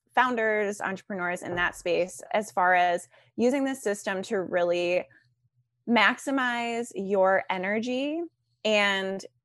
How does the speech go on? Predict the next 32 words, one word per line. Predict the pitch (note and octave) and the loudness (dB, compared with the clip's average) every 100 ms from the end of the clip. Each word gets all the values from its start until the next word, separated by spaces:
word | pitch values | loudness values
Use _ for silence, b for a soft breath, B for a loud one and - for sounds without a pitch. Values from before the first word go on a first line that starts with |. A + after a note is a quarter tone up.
| - | 0
design | G#3+ G3 F3+ F#3+ | 0 4 2 2
your | A#3 A3 | -2 -2
business | G3+ F3+ F#3+ F#3+ | -2 -2 -4 -6
and | - F#3+ | -6 -6
design | F#3 F3+ F3 | -4 -2 -4
your | F#3 F#3 | -4 -6
schedule | - F3 F3+ F#3 | -4 -4 0 0
and | F3 F3 | 0 -4
design | F#3 F#3 F3+ | -2 -2 -2
your | F3 F3 | -4 -6
team | E3+ - F3+ F3 F3 | -8 -8 -8 -6 -4
around | - F#3 F#3 F3 F3 E3+ F3 F3 _ _ _ | -2 0 0 0 0 -2 -6 -12 _ _ _
who | _ B3 | _ 0
you | A#3 | 2
are | F3 F#3 F3+ F#3+ | 4 6 6 6
and | F#3+ G3 | 4 -2
what | F3+ F3+ | 0 0
you're | F3 | 0
here | F#3+ F#3+ F3+ | -2 -2 -2
to | F#3 | -2
do | F3+ E3+ E3+ | -2 0 0
and | - F3+ | -2 -6
share | - F3 E3+ | -4 -2 0
with | E3 E3+ | -2 -4
the | E3 | -4
world | E3+ E3 E3+ G#3+ C#4 - | 0 4 6 6 2 0
versus | F3+ F3+ F3+ - F3+ F3+ | 2 2 2 2 2 2
trying | G3+ F3 | -2 -2
to | F#3 G#3 | -4 -8
fit | - - | -4 -2
yourself | - F#3 - F3+ F3 | -2 -4 2 2 2
into | - E3+ E3+ - G3+ G3 G3 | -4 -6 -6 -2 0 2 0